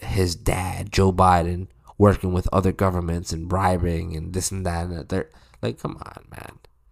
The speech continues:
You know what I mean? This, this shit's all out there.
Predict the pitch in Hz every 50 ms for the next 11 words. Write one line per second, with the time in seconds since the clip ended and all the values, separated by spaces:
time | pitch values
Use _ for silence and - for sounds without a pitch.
0 | _ _ _ _ _ _ _ _ _ - 110 113 113 113 113 110 110 113 110 110
1 | 110 110 110 113 120 113 - - - - - - - - - 120 127 - - 131
2 | 123 117 - 58 76 101 107 104 98 92 98 117 135 131 - - - 82 - 120
3 | 131